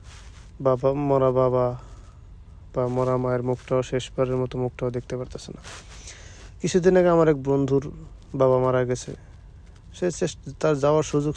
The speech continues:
ছিল, কিন্তু সে, বিমানের টিকিটের দাম বেশি, যার কারণে সে যেতে পারে নাই। তো সে তার বাবার শেষবারের মতো, তার বাবার জানাজাটাও সে পড়তে পারে নাই।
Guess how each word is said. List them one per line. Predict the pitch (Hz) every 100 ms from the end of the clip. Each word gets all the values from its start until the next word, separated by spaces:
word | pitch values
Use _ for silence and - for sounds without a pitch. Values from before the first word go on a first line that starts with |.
| -
ছিল, | 131 127 - - - - - - - - - - - - - -
কিন্তু | 143 127 135
সে, | - 135 131 135 - - - - - - - - - - - - - - - - - -
বিমানের | 127 131 135 131 -
টিকিটের | 139 135 131 123
দাম | 127 123 123 - -
বেশি, | 131 131 - 135 127
যার | 127 123
কারণে | - 123 123
সে | 120 131 123
যেতে | 123 123
পারে | 127 127
নাই। | 127 - - - - - - - - - - - - - - - -
তো | -
সে | 131 139 143 156 160 - - - - - - - - - - - - -
তার | - 131
বাবার | 123 131 135
শেষবারের | - - - - 131 131 135
মতো, | 131 131
তার | 131 135
বাবার | 127 127 131
জানাজাটাও | 123 131 131 131 139
সে | 135 135
পড়তে | 131 127 127
পারে | 127 127
নাই। | 127